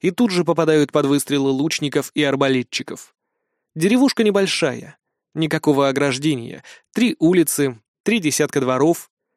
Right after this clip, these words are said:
Нам не составляет труда окружить её и, сжимая кольцо, стягиваться к центру, убивая всех, кто попадается по пути. В основном это измождённые тяжёлой зимой старики, женщины, немногочисленные худые мужчины.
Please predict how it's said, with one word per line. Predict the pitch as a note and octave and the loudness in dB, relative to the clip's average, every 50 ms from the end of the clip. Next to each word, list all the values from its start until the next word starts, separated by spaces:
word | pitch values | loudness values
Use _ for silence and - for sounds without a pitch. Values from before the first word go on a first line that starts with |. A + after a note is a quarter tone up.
| _ _ _ | _ _ _
Нам | - C#3 F#3 A3+ A#3+ A#3+ | -2 2 2 4 4 4
не | A#3+ A#3 | 4 4
составляет | - - A#3+ - - A3+ G#3+ A3+ A#3+ A#3 A3 F#3 _ - | 4 2 2 2 2 2 4 4 4 4 4 2 _ 2
труда | - G3+ G#3 G3 A3 G#3 E3+ | 2 4 4 4 4 2 2
окружить | - - E3 E3+ E3+ B3 B3 - - | 2 2 2 4 4 2 2 0 0
её | D3+ C#3+ B2+ A#2+ C3 B2 - - - | -4 -4 -2 -2 -2 -4 -4 -4 -2
и, | - | -2
сжимая | D#3+ B2+ C3 D3+ E3+ F3 F3 E3 D#3 D3 | 0 0 2 2 2 2 2 2 2 0
кольцо, | C3 D3+ C#3+ C#3 C3 - - F#3+ F3 | 0 0 0 0 0 2 2 2 2
стягиваться | - - - D3+ C3+ C3 C3+ C3+ - - - | 2 2 2 2 2 2 0 0 0 -2 -4
к | C#3 - | -4 -4
центру, | - - F3 D#3+ C3 A2+ - C#3 - - - - - - | -2 0 0 0 -2 -4 -8 -10 -12 -12 -14 -20 -8 -4
убивая | - D#3 D#3+ E3 D3+ D3 C#3 C3+ C3+ | 0 2 4 4 4 4 2 2 0
всех, | - - - D#3+ D#3+ - | -2 0 0 0 0 0
кто | - - D3 | 0 -2 -2
попадается | B2+ C#3 C#3+ C3+ B2+ C3 C3 B2+ B2+ - - - | 0 0 0 0 0 0 0 0 0 -2 -4 -4
по | - C#3 | -4 -4
пути. | - C#3 C3 - - - - - _ _ _ _ _ _ _ _ _ _ _ _ - | -2 -4 -6 -6 -8 -10 -10 -14 _ _ _ _ _ _ _ _ _ _ _ _ -4
В | - D#3 E3 | 0 0 2
основном | D#3+ - F3+ D#3+ D3+ D3 D3+ D#3+ E3 D#3 | 2 2 2 2 2 2 2 2 2 2
это | D3 C#3 D3+ D3 | 2 2 2 0
измождённые | C#3+ C3+ D3 D3+ C#3+ C3 C3+ D#3 D3+ D3+ D3 D3 D3 C#3 | 2 2 0 -2 0 0 0 0 0 0 0 0 0 0
тяжёлой | - D3 C#3 C#3+ D3+ D3+ D3 C#3 | 0 0 0 2 2 2 2 0
зимой | B2+ D3 C#3+ D3 D3 C#3 | 0 0 0 0 0 0
старики, | B2+ - - C3+ B2+ A#2+ - - D#3+ F3+ F3+ - _ _ _ _ _ _ _ - | -2 -2 -2 -2 -2 -2 -4 -4 -4 -2 -2 -4 _ _ _ _ _ _ _ -6
женщины, | C3+ B2 A#2+ C#3+ D#3+ D#3+ D3+ - - D3 D3 C#3+ B2 - _ _ _ _ _ _ | -4 0 2 2 2 2 2 0 0 0 0 -2 -4 -6 _ _ _ _ _ _
немногочисленные | - F3 F3 E3 D#3+ D#3+ D3+ D3 - - E3+ D#3+ - D#3 C#3+ C#3 C#3 C3+ | 0 2 4 4 4 4 2 2 2 2 2 4 4 2 2 2 2 2
худые | - - D3+ C#3+ C#3+ C3+ C3+ | 2 2 2 4 4 2 2
мужчины. | C3+ C#3 C3+ - - - D3 B2 A2+ G#2 - | 2 0 -2 -2 -2 -4 -4 -6 -8 -10 -18